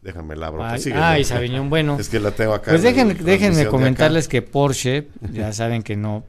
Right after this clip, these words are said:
Speaker 2: pues no, no tuvo oportunidad de ganar las veinticuatro horas de Le Mans, porque, pues, no, no es tan fácil.
Speaker 1: No.
Speaker 2: Pero, pero bueno, aquí,
Speaker 1: Pero ahí
Speaker 2: eh,
Speaker 1: iba.
Speaker 2: hay un comunica-, <laughs> sí, ahí, ahí la
Speaker 1: <laughs> Ahí
Speaker 2: llevaba,
Speaker 1: iba.
Speaker 2: quedó en octavo, ¿no?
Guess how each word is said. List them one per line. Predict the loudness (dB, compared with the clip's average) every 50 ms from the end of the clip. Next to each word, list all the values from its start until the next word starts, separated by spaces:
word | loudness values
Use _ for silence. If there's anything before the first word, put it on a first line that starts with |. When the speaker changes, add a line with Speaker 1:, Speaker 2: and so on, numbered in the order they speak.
| -16 -16 -12
Speaker 2:
pues | -8 -6
no, | -4 -4 -4 -4 -4
no | -4 -6 -6 -8
tuvo | -8 -8 -6 -6 -8
oportunidad | -8 -8 -8 -8 -6 -6 -4 -4 -4
de | -6
ganar | -6 -6 -6 -6 -6
las | -6 -6 -6
veinticuatro | -8 -8 -10 -10 -10 -12 -12 -10 -10 -10
horas | -10 -8 -8 -8
de | -8
Le | -6 -6 -6
Mans, | -4 -6 -6 -8 -10
porque, | -14 -16 -16 -16 -20
pues, | -20 -20 -20 -20 -20 -20
no, | -14 -12 -12 -10 -10 -12 -14 -16 -20 -20 -20 -20 -20 _ _ _ _
no | -6 -4 -2 0 0 0
es | -2 -2 -4 -6
tan | -6 -6 -6 -4
fácil. | -2 -2 -2 -2 -2 -4 -8 -8 -8 -10 -12 -12 -12 -12 -14 -12 -12
Speaker 1:
No. | -10 -2 2
Speaker 2:
Pero, | 4 4 4 4 4 2 0 0
pero | 0 2 2 2
bueno, | 2 0 0 -4 -6
aquí, | -6 -6 -6 -4 -2 2 2
Speaker 1:
Pero | 4 4 4 4
ahí | 4 4
Speaker 2:
eh, | 2
Speaker 1:
iba. | 2 0 -2 -4 -6 -6 -2
Speaker 2:
hay | 0 2 2
un | 2 0
comunica-, | 0 2 2 2 0 0 0 -2 -2
<laughs> | -2 -4 -6 -8
sí, | -4 0 2 4
ahí, | 4 4 4
ahí | 4 2 4 4 2
la | 2
Speaker 1:
<laughs> |
Ahí | 2
Speaker 2:
llevaba, | 2 2 4 4 4 4 2
Speaker 1:
iba. | 4
Speaker 2:
quedó | 2 2 4 4
en | 2 2
octavo, | 0 0 2 2 2 4 2 2 0
¿no? | 0 -2 -4